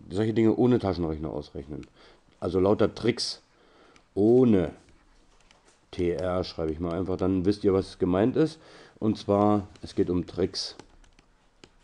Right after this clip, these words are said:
So, ich schreibe wieder in dunkelblau. Äh, wir hatten eine Aufgabe, die erste hieß ja, ähm,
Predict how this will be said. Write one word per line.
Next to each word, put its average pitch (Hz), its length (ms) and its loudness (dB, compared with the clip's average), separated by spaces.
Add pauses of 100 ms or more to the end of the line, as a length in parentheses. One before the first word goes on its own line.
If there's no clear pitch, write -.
(600)
So, 120 220 8 (640)
ich 90 140 -6
schreibe 101 180 0
wieder 95 140 4
in 90 100 2
dunkelblau. 139 480 8 (380)
Äh, 123 220 8
wir 123 120 6
hatten 131 200 2
eine 123 160 6
Aufgabe, 135 500 6
die 117 80 6
erste 123 420 2
hieß 117 340 0
ja, 117 480 8 (280)
ähm, 104 680 4